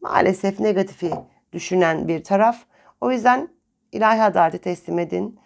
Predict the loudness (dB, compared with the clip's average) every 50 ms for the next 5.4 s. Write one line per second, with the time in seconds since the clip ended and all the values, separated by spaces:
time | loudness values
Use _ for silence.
0 | _ _ _ _ -4 0 0 0 2 2 2 2 0 -2 0 2 2 2 2 0
1 | -2 0 0 -2 -4 -4 -4 0 2 2 2 4 2 0 0 2 2 2 2 2
2 | 0 0 0 -2 -2 -2 -2 0 0 0 -2 -4 _ _ _ _ _ -4 -2 0
3 | 2 2 2 2 2 2 0 -2 -6 -8 -8 -8 -8 -8 -6 -4 -2 -2 -2 -2
4 | -6 -4 0 2 4 4 4 2 -2 -6 -4 0 0 0 0 0 -2 -4 -6 -6
5 | -8 -8 -4 -2 -4 -4 -4